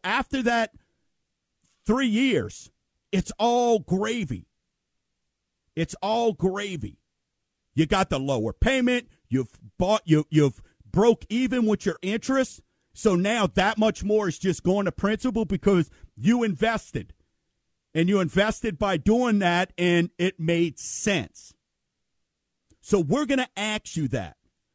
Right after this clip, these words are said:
Because the one thing I get all the time when I show folks the benefit of the discount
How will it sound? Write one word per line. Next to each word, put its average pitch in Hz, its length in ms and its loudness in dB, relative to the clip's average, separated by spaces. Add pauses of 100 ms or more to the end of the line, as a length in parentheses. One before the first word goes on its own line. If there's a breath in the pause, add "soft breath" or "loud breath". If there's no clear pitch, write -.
(340)
Because 214 560 0 (120)
the 185 100 2
one 180 300 -2
thing 262 200 -6
I 226 140 -2
get 254 320 -2
all 202 180 0
the 175 100 -6
time 247 360 -6
when 180 140 -4
I 170 100 -4
show 226 280 -8
folks 208 340 -2
the 160 80 -2
benefit 196 580 0
of 165 160 -2
the 147 100 0
discount 143 800 -6